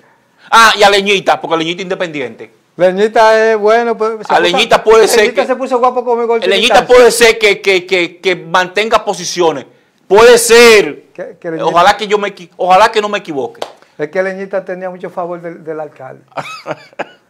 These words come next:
Speaker 2: No le puede decir nada.
Speaker 1: Eso es verdad.
Speaker 2: ¿Eh?
Speaker 1: No, pero Leñita, Leñita, Leñita es, es independiente. Leñita cuando va en una sequilla y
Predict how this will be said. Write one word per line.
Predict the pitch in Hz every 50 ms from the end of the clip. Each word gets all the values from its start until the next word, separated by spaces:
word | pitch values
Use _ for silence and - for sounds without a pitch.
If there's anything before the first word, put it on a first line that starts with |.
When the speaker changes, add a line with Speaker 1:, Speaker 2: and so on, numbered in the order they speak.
| 135 - _ _ _ _
Speaker 2:
No | - 151 170
le | 180
puede | 170 190 180 185
decir | 185 175 180 170
nada. | 160 156 160 175 - - _ _
Speaker 1:
Eso | - 392 - - - - _ - - - - _ _ _ - - 117 110
es | 104 92 90
verdad. | 95 92 90 87 _ _ _ _
Speaker 2:
¿Eh? | - 160 170 - - _ _ _ _ _
Speaker 1:
No, | 127 131 143 143
pero | 143 127 131
Leñita, | 127 120 120 131 131 135 143 135 127
Leñita, | 120 120 120 123 110 135
Leñita | 131 131 117 107 120 117 113 117 123 123 - 127 123 123 117 87
es, | 120 123 _
es | - 120
independiente. | 127 127 135 131 - 131 127 139 143 127 120 117
Leñita | 117 120 123 143
cuando | 120 139 143 139 143
va | - 139 143
en | 147
una | 143 143 143 135 131
sequilla | - 143 117 - - 156 165 160 156 147 143
y | 135 -